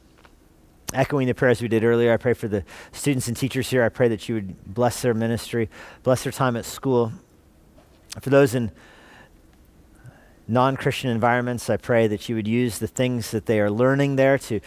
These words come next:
build up their mind on common grace, to teach them more about your power and your beauty through the world. Pray for our teachers and students here at I C S. Thankful for the wonderful union of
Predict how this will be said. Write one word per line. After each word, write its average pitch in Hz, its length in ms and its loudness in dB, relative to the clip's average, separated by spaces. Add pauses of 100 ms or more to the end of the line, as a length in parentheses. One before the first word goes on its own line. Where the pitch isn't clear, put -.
(400)
build 151 280 6
up 143 180 4
their 139 140 2
mind 127 340 2
on 117 120 -2
common 117 380 -2
grace, 117 340 0
to 110 80 -10
teach - 300 -6
them 117 140 0
more 120 500 0 (540)
about 107 260 0
your 117 160 0
power 127 500 2
and 107 160 -4
your 110 120 -4
beauty 101 320 -4
through 98 180 -10
the 95 100 -4
world. 76 320 -10 (1800)
Pray 127 160 2
for 120 160 -2
our 107 60 4
teachers 123 480 -4
and 104 100 -4
students 113 420 -4
here 113 120 0
at 101 80 0
I 101 80 0
C 107 260 -2
S. 107 340 -2 (1000)
Thankful 120 360 -2
for 110 200 -2
the 98 220 -2 (460)
wonderful 120 400 0
union 127 540 2
of 104 340 -4